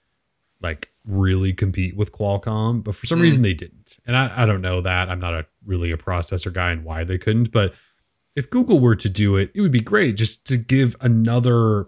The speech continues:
Speaker 1: perspective on how this should all work, how a phone should run, maybe what some of the areas of focus are, whatever.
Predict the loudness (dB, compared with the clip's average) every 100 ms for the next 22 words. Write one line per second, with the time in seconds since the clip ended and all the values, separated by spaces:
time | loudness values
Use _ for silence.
0 | -6 -6 -6 -8 -6 -4 -2 -4 -4 -4
1 | -4 -2 -2 -2 -2 -2 -2 -2 -2 -4
2 | -2 -2 -4 -10 -6 -4 -4 -4 -2 0
3 | -2 -2 -6 -4 -4 -2 -2 0 0 0
4 | -2 -2 -4 -4 -4 -2 0 0 -2 -6
5 | -4 -2 -2 -2 -4 -4 -2 0 0 0